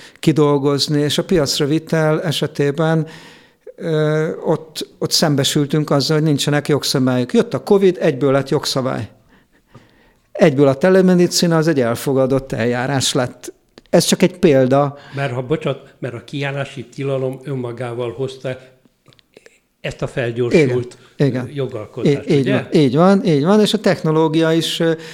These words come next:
Speaker 1: sokkal több ember kezébe oda került. Rájöttünk arra, hogy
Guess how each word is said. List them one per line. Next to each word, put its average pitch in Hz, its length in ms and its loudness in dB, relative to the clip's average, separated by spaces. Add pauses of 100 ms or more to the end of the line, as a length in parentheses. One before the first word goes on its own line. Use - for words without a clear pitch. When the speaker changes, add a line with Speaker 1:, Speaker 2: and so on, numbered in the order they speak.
(120)
Speaker 1:
sokkal 151 580 -2
több 151 240 0
ember 139 420 0
kezébe 131 720 0
oda 175 240 2
került. 180 540 4 (680)
Rájöttünk 151 840 0
arra, 139 400 0
hogy 139 360 -2